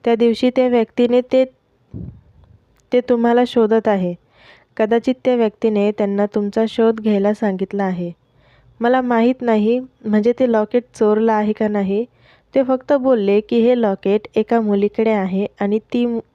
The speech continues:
त्या मुलीचा शोध ते घेत आहे." आणि मी असं बोलतानाही ऐकलं त्यांच्यामध्ये की ते लॉकेट करोडो रुपयांचं आहे. मॅनेजर असं म्हणताच इशिकाने पटकन आपल्या गळ्यावर हात ठेवला.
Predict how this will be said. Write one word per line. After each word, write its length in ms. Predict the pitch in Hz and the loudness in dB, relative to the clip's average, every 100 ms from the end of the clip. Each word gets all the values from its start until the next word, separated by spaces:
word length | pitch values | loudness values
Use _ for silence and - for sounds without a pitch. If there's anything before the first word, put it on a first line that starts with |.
| _ - | _ -2
त्या 160 | 233 | 0
मुलीचा 400 | 226 190 190 214 220 | 2 0 0 0 -2
शोध 360 | - 214 233 - _ _ | 2 2 0 -4 _ _
ते 80 | 233 | -2
घेत 340 | 226 202 202 190 | 0 0 0 -2
आहे." 260 | 185 175 175 _ _ _ _ _ _ _ _ _ _ _ _ | -4 -6 -10 _ _ _ _ _ _ _ _ _ _ _ _
आणि 200 | - 208 | -2 0
मी 140 | 220 226 | 2 2
असं 240 | 214 - 214 | 2 0 0
बोलतानाही 680 | 202 196 208 214 220 220 247 | 0 0 0 0 0 2 2
ऐकलं 580 | 202 196 208 196 190 220 - | 0 -2 0 0 0 -4 -2
त्यांच्यामध्ये 680 | 196 190 214 202 202 180 | -2 -2 -2 0 0 -2
की 180 | 190 220 | -2 -4
ते 280 | 208 220 214 | 0 0 2
लॉकेट 500 | 190 185 - 190 - - | 0 -2 -2 -4 -4 -4
करोडो 400 | 202 196 202 208 | -2 0 2 2
रुपयांचं 640 | 208 - 196 190 190 - | 0 -2 -2 -2 -4 -2
आहे. 340 | 208 196 180 175 - _ _ _ _ _ _ _ _ _ _ _ _ | -2 -2 -4 -6 -12 _ _ _ _ _ _ _ _ _ _ _ _
मॅनेजर 440 | 233 233 240 240 254 | -2 2 2 2 0
असं 260 | 240 247 | 0 0
म्हणताच 460 | 254 240 220 220 220 | 0 0 0 -2 0
इशिकाने 440 | 226 214 240 233 233 | -2 -2 -2 -2 0
पटकन 400 | - 254 - 262 | -4 -6 -4 -2
आपल्या 280 | 247 220 220 | 0 0 0
गळ्यावर 360 | 214 208 208 | 2 2 0
हात 200 | 214 208 202 - | 0 -2 -2 -2
ठेवला. 320 | 202 185 | 0 0